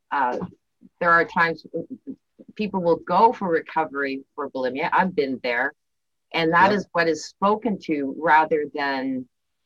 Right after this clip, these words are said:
Speaker 1: you know, "I don't wanna talk about it right now," sort of thing. You go in there and go, "I just wanna talk about other things that are disturbing me." And,
Speaker 2: That's right.
Speaker 1: and, and, you know, and that's exactly what you're saying, because I'm, I'm going to bulimia because I am, what you were saying, screening something.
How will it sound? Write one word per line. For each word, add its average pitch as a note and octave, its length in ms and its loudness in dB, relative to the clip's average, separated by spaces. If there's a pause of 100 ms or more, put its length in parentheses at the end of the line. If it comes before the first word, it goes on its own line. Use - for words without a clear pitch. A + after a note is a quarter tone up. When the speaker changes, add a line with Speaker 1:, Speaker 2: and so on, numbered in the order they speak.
Speaker 1:
you D#3+ 80 -6
know, F3 120 0
"I G#3 100 6
don't C4 160 2
wanna G3+ 220 2
talk F3 360 2
about G3+ 320 -2
it G3+ 140 -4
right G3+ 260 -4
now," G3 240 4
sort G3 260 -8
of F#3 80 -12
thing. G3 260 -2
You E3 80 -8
go F3 180 0
in F#3 160 0
there F#3+ 160 0
and F#3+ 80 -4
go, F3 160 -4
"I F#3 140 4
just - 180 -20
wanna G3 180 0
talk F3 220 -4
about E3 220 -8
other F3+ 220 2
things D#3 260 -6
that D#3 160 -2
are D3+ 100 -4
disturbing F3 540 -4
me." C3 180 -6 (640)
And, F3 160 4
Speaker 2:
That's D#3+ 80 0
right. - 200 -4 (260)
Speaker 1:
and, F#3+ 160 -4
and, A3 120 4
you A3+ 120 0
know, G#3 320 4
and G3 160 2
that's G3 180 4
exactly G3 280 -2
what F#3+ 80 -2
you're F3+ 40 -4
saying, G#3+ 220 0
because F3 260 -4
I'm, G3 360 2
I'm E3 180 2
going A3+ 300 4
to A3 100 -4
bulimia E3+ 400 -2
because E3 640 -2
I D3+ 260 0
am, F3+ 260 -2 (200)
what D#3+ 140 -6
you D3+ 100 -4
were E3+ 80 -4
saying, G3+ 320 -4
screening G#3+ 680 -4
something. - 500 -10